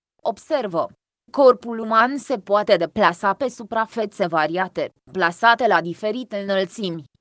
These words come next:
pe sub obstacole sau peste ele, folosindu-se de mișcări ale membrelor inferioare, superioare și ale trunchiului.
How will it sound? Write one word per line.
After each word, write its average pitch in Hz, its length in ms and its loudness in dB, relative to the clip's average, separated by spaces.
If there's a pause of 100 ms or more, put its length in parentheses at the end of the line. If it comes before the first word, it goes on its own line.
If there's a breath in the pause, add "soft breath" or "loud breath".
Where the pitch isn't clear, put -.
pe 196 120 -2
sub 196 240 -6
obstacole 269 640 -2
sau 175 260 -2
peste 208 420 -6
ele, 156 440 -4 (240)
folosindu-se 214 840 -4
de 190 100 -4
mișcări 208 520 -8
ale 185 220 2
membrelor 208 640 0
inferioare, 208 760 -2 (240)
superioare 214 720 0
și - 240 -8
ale 170 200 0
trunchiului. 233 760 -8